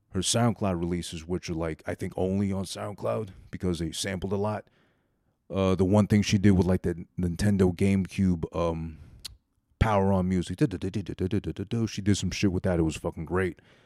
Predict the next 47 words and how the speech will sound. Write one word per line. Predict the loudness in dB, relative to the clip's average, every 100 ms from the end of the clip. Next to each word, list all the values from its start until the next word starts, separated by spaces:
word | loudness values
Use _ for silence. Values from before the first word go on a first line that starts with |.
| _ _ _ _ _ _
And | 2 2
she's | 4 6
always | 8 8
been | 4 4
proven | 8 8 8
as | 2
a | 2
great | 0 2
rapper. | 2 0 0 -2 -2 -6 _ _ _ _ _ _ _ _ _ _ _ _
Best | 4 4 6 6
ever? | 6 6 2 0 2
No, | 6 8 6
I'm | 0
not | -2
saying | -2 -4 -6
that, | -8 -4
but | -4 -4 _ _ -8
talented. | 0 6 8 8 10 8 6
She | -4 0
could | 0
hold | 6 4 4
her | 2
own | 4 6
as | 4 0
an | -2
M | -4 -4
C, | -4 -2 -2
I'd | 2 2 0
say. | -2 -2 -2 -4 -4
Absolutely, | -4 -4 -4 -4 -4 -4
why | -4 -4
not? | -6 -6 -8 -10 -14 -14 -14 -16 -16 -4 2
And | 6 6 4
I've | 2 4
been | 2
a |
stan | 2 0 2
ever | 0
since. | 0 -2 -4 -4
And | -4
then |
I | -2
got | -2
a | -4
glimpse | 2 4 6 4
at | 4
her, | 2 0